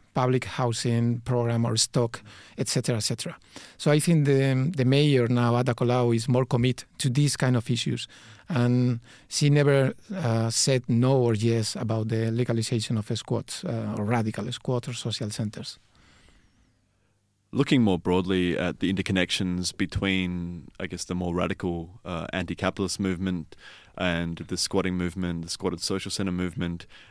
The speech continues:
Speaker 2: and also forces such as the, uh, Ada Colau and other more, I guess, reformist elements within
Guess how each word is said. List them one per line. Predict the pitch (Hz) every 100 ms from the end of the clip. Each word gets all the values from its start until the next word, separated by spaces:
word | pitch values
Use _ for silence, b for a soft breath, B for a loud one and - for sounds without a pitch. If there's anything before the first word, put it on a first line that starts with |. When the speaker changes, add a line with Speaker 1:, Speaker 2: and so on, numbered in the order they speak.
| B
Speaker 2:
and | 90
also | 85 - 90
forces | - 87 - 85
such | - 85 - - -
as | 90 82 85 85 - -
the, | 90 87 85 85 82 71 - - - -
uh, |
Ada | 85
Colau | - 87 87 90 87 82
and | 80
other | 90 87
more, | 87 85 80
I | 85
guess, | 90 -
reformist | 98 - 104 101 -
elements | 92 90 87 -
within | 90 87 85